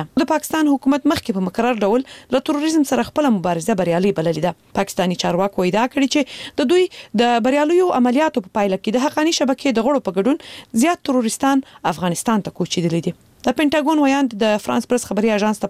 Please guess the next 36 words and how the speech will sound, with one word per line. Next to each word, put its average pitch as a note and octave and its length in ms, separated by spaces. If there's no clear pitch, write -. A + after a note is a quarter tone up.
پرون G3+ 160
ویلي G3+ 320
چې - 560
پاکستان D4+ 400
لا A#3+ 160
هم C#4+ 160
وخت G#3 200
لري E3+ 100
چې - 140
د G#3+ 80
حقاني C4+ 300
شبکې C#4 380
پر G3 100
ضد B3+ 180
عملي F#3+ 240
اقدام F3+ 320
وکړي، E3 220
څو E4 100
د G#3 120
دوه C#4+ 240
زره D#4 220
اوولس D4 480
مالي F#3 240
کال E3+ 220
په - 140
پلان C#4+ 280
کې F4+ 160
د A#3+ 200
دفاع D4+ 220
وزیر G#3 280
جیم E3+ 200
ماتیس C#4 380
پر E3 200
پریکړو B3 380
اغیز B3 260
وکړي. D#3 260